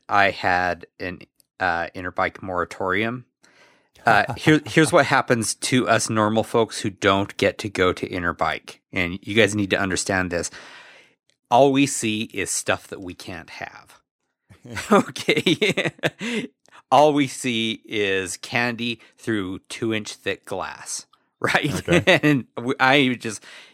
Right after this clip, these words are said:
Speaker 1: it, it hurts too much to look. I'm like, "Okay, I'm gonna take a look at this once it's on the market." I'm hearing you guys talking about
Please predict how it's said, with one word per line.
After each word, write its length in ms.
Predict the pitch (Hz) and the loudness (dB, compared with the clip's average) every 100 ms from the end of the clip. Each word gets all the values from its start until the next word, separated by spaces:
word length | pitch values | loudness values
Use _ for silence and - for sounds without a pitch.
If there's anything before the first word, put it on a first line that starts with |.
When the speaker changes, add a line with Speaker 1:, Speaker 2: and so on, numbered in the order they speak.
| _ | _
Speaker 1:
it, 200 | 123 123 | -2 0
it 140 | 117 101 | 2 2
hurts 260 | 117 127 | 2 0
too 140 | - 127 | -2 0
much 260 | 120 131 - | 0 0 -2
to 60 | |
look. 240 | 113 127 113 | 2 2 2
I'm 80 | 104 | 0
like, 200 | 101 - | 0 0
"Okay, 340 | 120 120 101 - | -2 0 -2 0
I'm 200 | 110 147 | 0 2
gonna 380 | 165 131 113 104 | 2 4 4 2
take 360 | - 117 107 - | 0 -4 -2 -4
a 80 | 104 | -4
look 240 | 104 - | -4 -6
at 100 | 101 | -4
this 260 | 98 92 - - - _ - | -2 -2 -6 -18 -20 _ -12
once 440 | 104 101 120 139 | -8 -2 -2 -2
it's 160 | 139 - | -8 -6
on 200 | 95 92 | -4 -4
the 80 | 95 | -4
market." 360 | 87 82 82 | -2 -4 -2
I'm 80 | 110 | -4
hearing 260 | 127 131 127 | -2 -2 -2
you 80 | 113 | 2
guys 180 | 117 104 | 0 2
talking 420 | 110 107 107 101 | 0 0 -2 -6
about 520 | 92 92 87 85 | -2 2 4 2